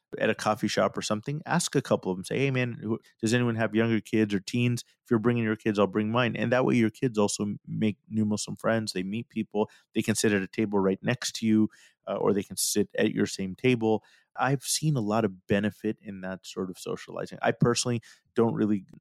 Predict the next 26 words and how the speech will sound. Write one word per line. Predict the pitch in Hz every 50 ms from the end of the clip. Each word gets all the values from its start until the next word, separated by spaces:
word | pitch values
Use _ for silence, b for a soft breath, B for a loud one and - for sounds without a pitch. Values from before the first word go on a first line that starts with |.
| _
I | - 113
know | 113 117 117
there's | 107 110 98 104
a | 95
big | 98 107 98 -
thing | - - 104 104
about | 101 90 95 95 -
hookah | - 110 - - 110
and | 101 101 98
shisha | - - 131 123 - 123 113
bars. | 117 117 113 101
I | 101 92
don't | 92 92 90 87
do | - 110 113 110
that. | 110 107 107 - -
Firstly, | - 107 101 - - 104
the | 92 90
smoke | - - - 104 104 98
gives | 101 98 87 - -
me | 95 92
a | 90
headache. | 98 107 110 110 107 104 - -
So, | - - -
secondly, | - - 98 92 - 95 95 98
I |
don't, | 92 92 92 95 -